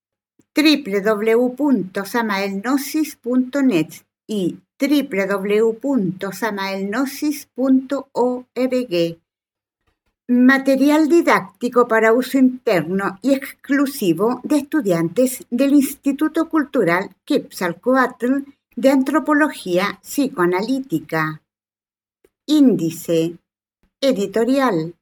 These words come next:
La Clave de Sol. Reflexiones. Las siete reglas de oro. Simbología esotérica. Los toros. Antropología gnóstica. Origen de la palabra México.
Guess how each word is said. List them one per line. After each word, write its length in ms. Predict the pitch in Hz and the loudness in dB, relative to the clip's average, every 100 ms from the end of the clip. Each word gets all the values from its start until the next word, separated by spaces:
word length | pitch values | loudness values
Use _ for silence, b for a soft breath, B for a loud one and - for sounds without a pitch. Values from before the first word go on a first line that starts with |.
| _ - | _ -2
La 260 | 294 302 294 | 0 0 0
Clave 360 | 180 160 170 | 0 2 0
de 180 | 170 180 | 0 -6
Sol. 540 | - 277 262 180 160 - _ _ _ _ | -6 -4 -2 -4 -8 -14 _ _ _ _
Reflexiones. 1400 | 262 262 226 190 196 190 - - 277 254 165 160 - - _ _ - | 0 2 2 0 -6 -8 -10 -6 -2 0 0 -2 -6 -18 _ _ -4
Las 280 | 302 311 | 0 0
siete 420 | 302 - 247 254 277 | 0 0 0 0 -2
reglas 580 | 202 147 170 196 190 - | -2 -2 -2 -4 -6 -8
de 180 | 165 233 | -2 0
oro. 460 | 262 165 147 160 - _ _ _ | 0 0 -4 -6 -14 _ _ _
Simbología 1080 | - 294 214 208 220 254 - 220 165 180 190 | -2 0 2 0 0 -2 -4 -2 -2 -2 -6
esotérica. 1000 | 170 - 185 220 269 185 - 165 151 156 _ _ _ | -12 -8 -6 -2 -2 -2 -4 -4 -4 -6 _ _ _
Los 440 | 233 226 226 - | -2 -2 -4 -10
toros. 560 | - 269 180 151 151 - _ _ _ _ | -4 -2 0 -2 -4 -16 _ _ _ _
Antropología 1000 | 285 294 294 311 311 302 294 - 180 175 | 2 2 2 0 2 2 0 -4 -2 -2
gnóstica. 840 | 220 262 - - 175 - 160 160 _ _ _ _ _ | -2 -4 -4 -10 -10 -4 -6 -6 _ _ _ _ _
Origen 640 | 285 277 240 190 247 233 | 0 2 0 -2 -4 -2
de 80 | 220 | -2
la 180 | 240 269 | -2 0
palabra 540 | 302 294 165 160 170 | 0 0 0 -2 -2
México. 840 | 202 277 262 - 175 - 160 165 | 0 2 0 -6 -12 -4 -2 -2